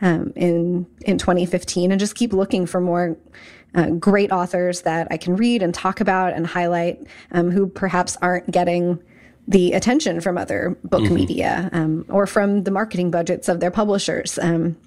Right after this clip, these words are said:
Speaker 1: in a real, and to buy, um, to buy more of those. I wanna really put my book money where my mouth is.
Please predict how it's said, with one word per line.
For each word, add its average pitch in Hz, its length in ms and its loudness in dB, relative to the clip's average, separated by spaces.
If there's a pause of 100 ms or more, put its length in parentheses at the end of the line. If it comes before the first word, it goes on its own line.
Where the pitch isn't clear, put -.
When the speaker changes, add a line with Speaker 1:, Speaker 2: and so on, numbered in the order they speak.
(240)
Speaker 1:
in 226 120 4
a 220 60 2
real, 208 460 0
and 233 160 0
to 202 80 0
buy, 185 520 -4
um, - 280 -8
to 202 100 0
buy 175 200 2
more 156 220 -4
of 175 120 -2
those. 165 220 0
I 170 80 2
wanna 180 240 0
really 180 260 -2
put - 220 -6
my 151 280 -2
book 180 400 -2
money 175 260 0
where - 160 -2
my - 120 -4
mouth 147 280 -4
is. - 340 -2